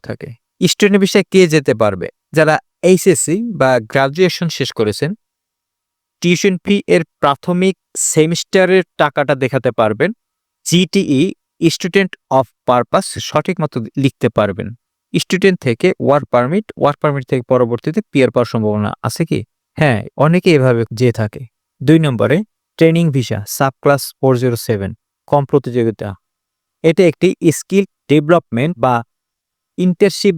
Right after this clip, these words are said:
ধরনের ভিসা, যাতে অস্ট্রেলিয়ান প্রতিষ্ঠান আপনাকে ট্রেনিং দিবে। কেন তুলনামূলক সহজ? ইংরেজি স্কোর কম লাগে, খুব উচ্চ অভিজ্ঞতা লাগে না,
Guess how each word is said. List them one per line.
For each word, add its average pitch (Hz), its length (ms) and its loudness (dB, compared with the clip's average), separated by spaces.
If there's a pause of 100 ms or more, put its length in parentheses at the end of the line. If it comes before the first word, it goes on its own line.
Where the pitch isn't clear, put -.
ধরনের 131 380 2
ভিসা, 107 240 -6 (280)
যাতে 143 240 2 (120)
অস্ট্রেলিয়ান 175 440 0
প্রতিষ্ঠান 156 480 0 (360)
আপনাকে 151 320 -2 (100)
ট্রেনিং 147 260 2 (100)
দিবে। 101 220 -4 (460)
কেন 185 140 0 (100)
তুলনামূলক 147 600 2 (140)
সহজ? 107 300 -4 (440)
ইংরেজি 196 360 2 (140)
স্কোর 170 260 0
কম 131 120 2 (120)
লাগে, 110 240 0 (300)
খুব 175 180 2 (200)
উচ্চ - 200 -8 (400)
অভিজ্ঞতা 170 420 2
লাগে 110 280 0
না, 147 120 -2